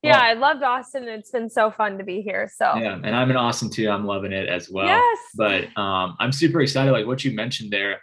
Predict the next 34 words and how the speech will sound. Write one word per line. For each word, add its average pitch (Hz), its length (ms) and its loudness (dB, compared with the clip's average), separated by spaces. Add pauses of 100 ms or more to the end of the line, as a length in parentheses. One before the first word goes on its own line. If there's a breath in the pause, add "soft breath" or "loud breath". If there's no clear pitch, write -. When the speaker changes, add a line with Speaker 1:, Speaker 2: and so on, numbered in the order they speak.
Speaker 2:
um, 92 240 -4
about, 95 300 -2
like, 95 200 -4
athletes 98 360 -4
struggling 98 320 -4
with 95 260 -8
eating 98 220 -4
disorders, 95 600 -6 (220)
because 107 340 -2
I 117 380 2
work 117 320 0
with 107 140 -2
athletes, 95 680 -6
but, 101 280 0
Speaker 1:
Mm-hmm. 101 120 -12
Speaker 2:
um, 92 220 -4
I 95 100 -2
don't 107 180 -2
have 104 260 -6
as 95 200 -4
much 98 160 -10
experience 92 460 -8
with 92 180 -14
eating 98 160 -2
disorders, 90 460 -8
probably, 104 300 2
like, 98 260 0
just 107 280 -4
enough 98 360 -4
to 101 100 -8
maybe 95 240 -4
help 95 220 -6
someone 95 340 -6
who's 95 240 -8